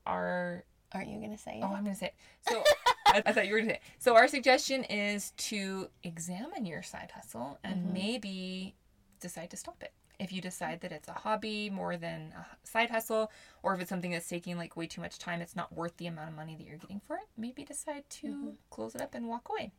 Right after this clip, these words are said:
Speaker 2: Yeah, if you were listening to Victoria's story and it, you know, resonated and you're like, "Ooh, I relate to that."
Speaker 1: Yeah.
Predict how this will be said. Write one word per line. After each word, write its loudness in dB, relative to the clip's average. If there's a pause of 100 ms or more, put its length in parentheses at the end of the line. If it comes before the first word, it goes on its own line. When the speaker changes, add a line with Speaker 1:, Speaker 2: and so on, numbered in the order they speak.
Speaker 2:
Yeah, -6
if -10
you -2
were -2
listening -2
to -8
Victoria's -4
story 0
and -4
it, -6 (680)
you 4
know, 6
resonated 6
and -2
you're 0
like, -4
"Ooh, -2
I 8
relate 0
to -4
that." 6
Speaker 1:
Yeah. -10